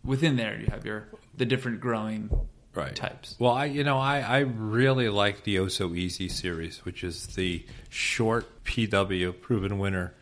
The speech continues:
Speaker 1: Yeah.
Speaker 2: rose collection. Um, they are, they are small for small yards. They can, you can put them along the sidewalk, and they're not going to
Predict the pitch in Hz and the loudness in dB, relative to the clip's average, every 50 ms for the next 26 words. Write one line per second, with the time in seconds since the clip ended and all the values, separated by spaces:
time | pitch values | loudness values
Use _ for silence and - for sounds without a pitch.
0 | - - - - - 117 117 113 - - 95 92 98 98 98 95 92 90 90 - | -20 -20 -16 -8 -2 -2 0 0 0 0 2 4 6 6 6 6 4 2 0 -4
1 | - - - - - - 92 87 85 85 - - - - 85 80 80 - - 101 | -10 -16 -18 -16 -10 -4 -4 -2 -2 -4 -4 -6 -6 -6 -6 -8 -10 -10 -6 -4
2 | 92 87 87 87 85 82 85 92 92 95 92 87 78 85 92 90 87 82 - - | -4 -4 -4 -4 -6 -8 -8 -4 -2 -2 0 0 0 0 2 2 2 0 -2 -8
3 | - - - - - - 98 90 85 - - - - - 117 123 127 131 135 131 | -18 -20 -20 -16 -6 -2 0 0 0 0 -2 -2 2 4 6 8 8 8 6 4
4 | 131 - 87 82 - - 98 85 78 82 87 85 90 101 120 120 120 120 117 - | 2 0 -4 -6 -6 -4 -2 -2 -2 -2 0 2 4 4 4 4 2 0 -4 -6
5 | - - - - 95 87 - - 87 87 87 95 95 - 95 - - 113 113 107 | -10 -10 -8 -6 -6 -6 -6 -8 -10 -10 -10 -10 -8 -8 -6 -4 -4 -4 -2 -2
6 | 104 101 98 98 98 101 95 87 - - 101 95 101 104 - 113 113 113 113 - | -2 -2 -2 -2 -2 -2 -2 -2 -2 0 2 0 0 0 0 0 0 0 -2 -4
7 | 101 92 90 87 90 92 98 95 85 95 92 95 95 92 - - 95 | -6 -6 -6 -4 -4 -4 -4 -4 -4 -4 -4 -4 -4 -6 -6 -8 -10